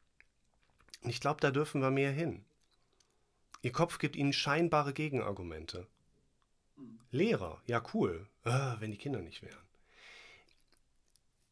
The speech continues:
Speaker 1: Wir dürfen anfangen, hier Fragen zu stellen. Also wenn wir jetzt diese drei Topics aufgreifen würden, würde ich auch sagen, sie haben eine Leidenschaft für Rennsport. In dem Moment, wo sie für ihre Leidenschaft bezahlt werden,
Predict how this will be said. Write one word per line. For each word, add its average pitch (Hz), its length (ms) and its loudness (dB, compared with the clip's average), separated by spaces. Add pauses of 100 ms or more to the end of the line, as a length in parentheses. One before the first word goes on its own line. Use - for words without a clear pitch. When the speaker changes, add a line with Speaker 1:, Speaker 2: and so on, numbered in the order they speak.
(200)
Speaker 1:
Wir 131 220 2
dürfen 151 340 2
anfangen, 143 500 2
hier 131 160 4
Fragen 131 460 0
zu - 140 -6
stellen. 80 420 -8
Also 110 200 0
wenn 131 160 4
wir 143 80 4
jetzt 127 280 0
diese 123 180 -4
drei 117 220 0
Topics 127 400 -4
aufgreifen 113 680 -2
würden, 117 400 -2 (640)
würde 123 140 2
ich 131 120 -6
auch 123 140 2
sagen, 131 320 4
sie 123 100 0
haben 123 100 2
eine 120 80 2
Leidenschaft 123 500 0
für 113 100 0
Rennsport. 92 580 -2
In 110 100 -4
dem 123 140 6
Moment, 127 340 2
wo 123 60 0
sie 117 120 -4
für 120 120 -4
ihre 113 160 0
Leidenschaft 113 420 0
bezahlt 131 460 0
werden, 113 420 2